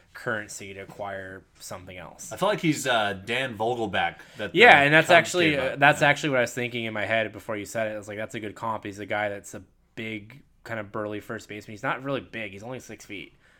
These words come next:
Speaker 1: Um, he's not tall.
Speaker 2: Like a Rusty Staub type.
Speaker 1: Yeah,
Speaker 2: Yeah.
Speaker 1: I mean, he's, but he's a guy that I think he can hit. I, I, I think the question is, is he a guy that hits fifteen home runs?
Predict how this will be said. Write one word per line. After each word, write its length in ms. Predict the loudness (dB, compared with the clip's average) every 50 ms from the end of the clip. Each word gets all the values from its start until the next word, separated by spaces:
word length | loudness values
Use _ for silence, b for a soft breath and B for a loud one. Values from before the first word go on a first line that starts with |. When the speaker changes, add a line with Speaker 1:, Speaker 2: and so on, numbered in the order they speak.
| b b b
Speaker 1:
Um, 240 | -14 -14 -12 -12 -12
he's 240 | -12 -14 -14 -16 -14 _ -8
not 220 | -8 -8 -8 -12
tall. 200 | -10 -8 -6 -6
Speaker 2:
Like 180 | -6 -6 -6 -6
a 60 | -6
Rusty 420 | -4 -4 -4 -4 -6 -6 -8 -8
Staub 560 | -8 -8 -8 -4 -2 0 0 0 0 -2 -6 -10
type. 320 | -10 -8 -8 -8 -10 -12 -6
Speaker 1:
Yeah, 300 | 2 4 6 8 8 6
Speaker 2:
Yeah. 60 | 4
Speaker 1:
I 40 | 0
mean, 160 | -2 -4 -6
he's, 240 | -6 -6 -6 -8 -8
but 140 | -6 -4 -2
he's 180 | -2 -2 -4 -6
a 40 | -8
guy 200 | -4 -2 0 0
that 100 | 0 -2
I 80 | -6 -6
think 160 | -6 -8 -8
he 100 | -8 -10
can 120 | -10 -8
hit. 180 | -6 -6 -6 -6
I, 480 | -6 -8 -10 -8 -8 -8 -8 -8 -10 -10 -10
I, 60 | -10
I 20 | -10
think 500 | -10 -10 -12 -12 -12 -12 -14 -18 -20 b b b b b b b b b b
the 100 | -8 -6
question 420 | -2 0 2 2 2 0 -2 -6
is, 220 | -4 -4 -6 -6 -8
is 220 | -10 -12 -12 -10
he 140 | -10 -8 -8
a 40 | -6
guy 300 | -4 -2 -2 0 0 -2
that 220 | -4 -8 -14 -14
hits 500 | -14 -12 -12 -12 -12 -12 -14 -14 -14 -16 _
fifteen 500 | _ -18 -16 -16 -16 -14 -10 -8 -8 -6
home 180 | -6 -8 -8 -8
runs? 380 | -8 -8 -8 -8 -12 -14 -16